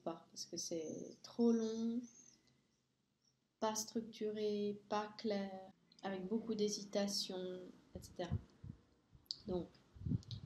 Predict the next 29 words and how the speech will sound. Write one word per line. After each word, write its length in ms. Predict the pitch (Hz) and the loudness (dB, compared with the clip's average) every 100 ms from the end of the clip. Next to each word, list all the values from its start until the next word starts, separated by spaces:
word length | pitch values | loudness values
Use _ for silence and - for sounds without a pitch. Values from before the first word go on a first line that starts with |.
| - - | -12 -4
il 160 | 202 202 | 4 6
aurait 240 | 196 190 | 6 4
pu 120 | 196 | 0
dire, 380 | 170 185 233 269 269 - - - _ _ _ - | 0 6 6 6 2 -10 -20 -20 _ _ _ -4
alors, 400 | 185 175 160 156 - _ _ _ _ _ _ _ | 0 2 0 -6 -20 _ _ _ _ _ _ _
le 200 | 202 208 233 | 6 8 8
style 360 | - 240 220 | 6 4 6
n'est 120 | 202 | 4
pas 200 | 196 190 | 2 2
le 160 | 185 185 | 0 0
même 260 | 180 175 180 | 0 -2 -6
tout 240 | - - | -8 -6
au 20 | |
long 160 | 170 165 | -4 -4
de 200 | 160 151 | -6 -8
l'œuvre, 360 | 160 180 220 240 - - _ _ _ - - | -4 -2 -2 -2 -8 -20 _ _ _ -20 -6
l'écriture 720 | 196 202 202 233 220 - 202 | 0 0 2 2 2 0 -2
se 140 | 202 175 | -2 -6
complexifie 1000 | - 226 233 220 208 - 202 - 202 180 | 0 2 2 0 -4 -6 -8 -8 -4 -4
au 100 | 165 | -4
fur 340 | - 214 208 | -4 0 2
et 120 | 190 | 2
à 60 | 175 | 0
mesure 540 | 170 170 190 175 165 - - - _ _ - | -2 -4 0 0 -2 -8 -20 -20 _ _ -4
que 100 | 190 | 0
l'action 540 | 175 170 - - 202 | 0 2 0 2 0
avance, 800 | 175 170 160 185 247 - - - - - - _ _ _ - - - - - - _ _ _ _ | 0 -4 -8 -6 -2 -2 -2 -8 -20 -20 -20 _ _ _ -20 -18 -20 -20 -20 -20 _ _ _ _
en 240 | 208 220 208 | 8 8 6
particulier 1200 | 233 226 - - 220 - 220 208 202 196 208 | 6 4 2 -2 -2 0 2 6 6 8 6